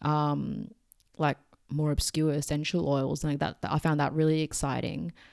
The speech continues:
Um, and they were actually, uh, like, resins, like, 'cause, uh, 'cause Tehani was just burning some frankincense here, and one of the leathery notes, um, the two,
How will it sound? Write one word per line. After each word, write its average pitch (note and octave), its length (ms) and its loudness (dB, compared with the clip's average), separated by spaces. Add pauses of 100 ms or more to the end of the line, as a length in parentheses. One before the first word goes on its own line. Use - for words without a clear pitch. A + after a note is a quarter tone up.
(240)
Um, D3 640 2 (400)
and F3 160 6
they F#3 200 10
were G#3 160 6
actually, F3 1080 6 (680)
uh, D#3 240 6
like, D#3 160 4
resins, D3 600 4
like, C#3 200 -2
'cause, D#3 200 0
uh, C#3+ 160 0 (300)
'cause - 120 -16
Tehani D3+ 460 -2
was D3 200 -4
just - 260 -6
burning C#3+ 300 -2
some D3+ 200 -2
frankincense C#3+ 720 -4
here, C#3+ 180 0
and D#3 200 4
one E3 160 6
of F3+ 220 6
the D3+ 420 6 (440)
leathery F3 440 8
notes, - 520 0
um, C#3 500 0
the D#3+ 80 2
two, F3 680 6